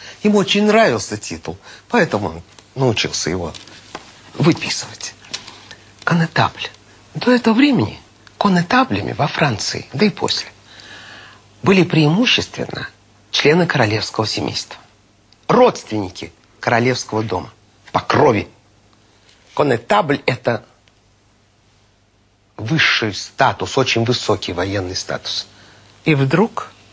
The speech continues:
Дюгеклен. Это говорит о том, что, э, бывший злосчастный,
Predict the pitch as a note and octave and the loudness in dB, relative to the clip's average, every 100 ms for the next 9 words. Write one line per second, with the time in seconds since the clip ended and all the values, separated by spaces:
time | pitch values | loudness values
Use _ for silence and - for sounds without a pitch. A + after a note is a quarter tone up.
0 | - - A2 A2+ - - - - - - | -20 -10 -6 -6 -6 -6 -6 -8 -20 -20
1 | - - - - - - - - - - | -20 -20 -20 -18 -16 -16 -16 -18 -20 -6
2 | - A#3+ C#4 C4+ C4 C4 D#4 C4 - A3 | 0 4 4 4 2 4 2 2 2 4
3 | G3+ F3 - - _ _ _ - - F#3+ | 4 0 -8 -20 _ _ _ -20 -6 -2
4 | E3+ A3 - G#3 F3+ F#3 F#3+ - - E3+ | 4 4 4 2 2 2 2 0 0 0
5 | E3+ - E3+ E3 | 0 0 0 0